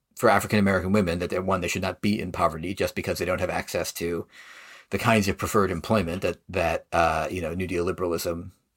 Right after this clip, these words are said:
structured social citizenship through. And,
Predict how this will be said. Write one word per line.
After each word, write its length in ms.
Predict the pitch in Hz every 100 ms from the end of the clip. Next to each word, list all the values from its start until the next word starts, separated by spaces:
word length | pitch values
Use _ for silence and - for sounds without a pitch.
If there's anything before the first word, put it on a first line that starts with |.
| _ _ _
structured 560 | - - 110 - 85 82
social 360 | 92 - 87 - _ _ _
citizenship 540 | - 135 85 82 80
through. 480 | - 175 98 120 139 - - _
And, 280 | 101 104